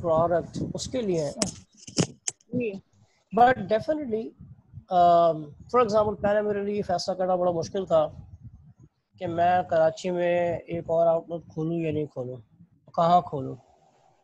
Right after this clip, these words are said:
Speaker 2: जी।
Speaker 1: लेकिन अब पता चला मुझे इसमें कई महीने लगे फैसला करने में, लेकिन अब मैं फैसला आसानी से कर सकता हूँ because मेरे पास हर जगह से डेटा आ रहा है, मेरे सॉफ्टवेयर में मौजूद है, इसकी वजह से मैं प्लानिंग कर सकता हूँ,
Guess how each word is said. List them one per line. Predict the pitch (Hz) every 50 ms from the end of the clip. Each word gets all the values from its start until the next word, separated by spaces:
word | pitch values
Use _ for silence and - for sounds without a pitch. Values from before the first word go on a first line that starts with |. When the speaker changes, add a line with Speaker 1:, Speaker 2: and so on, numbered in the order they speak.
| _ _ _ - _ _ _ _ _ _ _ _ _ - - - - - _ _ _ -
Speaker 2:
जी। | 220 226 226 208 202 202 - _ _ _ _ _ _ _ _ _ _ -
Speaker 1:
लेकिन | 107 101 240 -
अब | - 247 226 208 - - _ _ _ _ _ _ _ _ -
पता | 214 - 165 - 208 202
चला | 185 214 208 202
मुझे | 196 196 190 190 196
इसमें | 190 - - 196 196
कई | - 202 196
महीने | 196 185 175 170 175 190 202
लगे | 190 175 151 170 170
फैसला | - 170 165 - - 175
करने | 156 - 170 160 165 180
में, | 190 208
लेकिन | 233 220 262 262
अब | 254
मैं | 254 247 233
फैसला | 196 226 214 - - 220
आसानी | - - 202 208 220 202
से | 196 175
कर | 165 151
सकता | 135 - - 123 _ - 170
हूँ | 165 165
because | 190 196 208 180 202
मेरे | 220 214 208
पास | 226 220 196 - -
हर | 226 220
जगह | 190 202 202 208
से | 190 185 185
डेटा | 156 151 143 - -
आ | 139 135 135
रहा | 139 147 143
है, | 139 _ _ _ _ -
मेरे | 185 185
सॉफ्टवेयर | 165 - 185 180 180 - 190 175
में | 175 170
मौजूद | 160 160 156 147 160 160 160 156
है, | 160 165
इसकी | 156 - - 175 160
वजह | 151 160 156
से | - 165
मैं | 160 147
प्लानिंग | - - 151 151 156 160 160 147
कर | - 147 139
सकता | - - 139 - _ - 156
हूँ, | 147 143 151 147 -